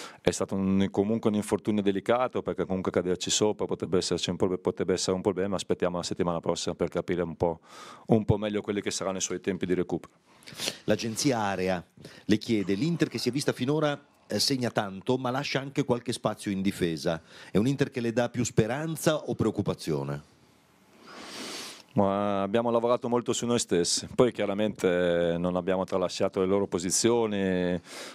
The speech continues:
Speaker 1: affrontiamo un sistema di gioco con delle posizioni che ci costringeranno poi in fase difensiva a fare delle scalate, a fare delle uscite, ma siamo, siamo preparati a quelli.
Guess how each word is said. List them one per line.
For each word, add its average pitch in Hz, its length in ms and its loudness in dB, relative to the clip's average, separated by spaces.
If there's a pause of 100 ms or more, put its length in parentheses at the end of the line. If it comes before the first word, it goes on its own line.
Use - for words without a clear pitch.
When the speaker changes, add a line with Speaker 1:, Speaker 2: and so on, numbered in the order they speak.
(140)
Speaker 1:
affrontiamo 92 840 0
un 101 80 -4
sistema 104 440 0
di 95 100 -2
gioco 101 920 2 (480)
con 110 160 6
delle 113 160 2
posizioni 113 600 2
che 117 120 -2
ci - 80 -6
costringeranno 110 680 2
poi 107 140 2
in 101 40 0
fase 104 280 0
difensiva 101 840 4
a 92 40 2
fare 101 200 0
delle 98 140 0
scalate, 110 480 2
a 95 60 0
fare 98 180 -2
delle 101 140 2
uscite, 123 360 2
ma 87 120 -4
siamo, 87 380 -2 (400)
siamo 98 300 2
preparati 107 480 0
a 107 60 2
quelli. 90 1080 2